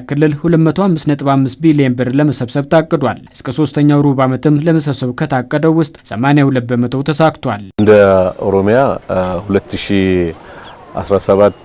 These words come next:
Speaker 2: ላይ ለመሰብሰብ ያቀድነው ወደ ሁለት መቶ አምስት ነጥብ አምስት ቢሊዮን ነው። ከዚህ ውስጥ የዘጠኝ ወሩ መቶ ሃምሳ ስድስት ቢሊዮን ነው ለመሰብሰብ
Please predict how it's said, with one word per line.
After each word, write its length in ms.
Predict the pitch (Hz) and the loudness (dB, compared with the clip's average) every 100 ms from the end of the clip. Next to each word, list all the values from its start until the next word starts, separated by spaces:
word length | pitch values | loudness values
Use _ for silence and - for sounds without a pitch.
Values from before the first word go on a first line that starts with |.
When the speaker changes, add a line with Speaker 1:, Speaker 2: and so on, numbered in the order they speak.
| - 101 | -10 -4
Speaker 2:
ላይ 200 | 92 95 | 0 0
ለመሰብሰብ 600 | 92 92 - 90 - 95 82 92 | 0 -4 -4 -6 -2 -2 -2 -4
ያቀድነው 600 | 95 92 - 85 95 117 120 - 90 | -2 -2 -4 -8 -2 0 0 -2 -4
ወደ 200 | 90 85 90 87 85 | -2 -2 -2 -2 -4
ሁለት 260 | 90 95 - | -4 -4 -4
መቶ 180 | 90 - 90 90 - | -6 -2 -2 -2 -6
አምስት 320 | 87 90 - | -6 -6 -6
ነጥብ 280 | 87 - 90 | -6 -4 -6
አምስት 320 | 85 85 - 85 | -4 -6 -8 -8
ቢሊዮን 380 | 82 90 87 87 | -6 -4 -2 -2
ነው። 120 | 117 - - - - - - - - 98 90 90 | -6 -8 -18 -20 -20 -20 -20 -20 -12 -4 -2 0
ከዚህ 260 | - 87 | 0 2
ውስጥ 160 | 110 - 110 | 2 2 2
የዘጠኝ 1500 | 104 95 90 85 85 85 - - - - 90 92 - 101 95 92 90 87 87 95 | 4 4 2 -2 -6 -12 -20 -20 -20 -20 -4 -2 0 0 0 -2 -2 -4 -6 -4
ወሩ 200 | 92 92 117 127 - - 92 90 87 92 - - - - | -2 2 2 0 -2 -2 -2 -2 -4 -6 -8 -12 -14 -10
መቶ 280 | 95 92 92 | -6 -2 0
ሃምሳ 240 | 90 80 90 | 0 0 -4
ስድስት 400 | - 90 - - - | -4 -8 -14 -8 -6
ቢሊዮን 400 | 82 92 87 85 | -2 -2 -2 -2
ነው 120 | 107 | -2
ለመሰብሰብ 560 | 92 85 - - 92 | -2 -4 -10 -10 -8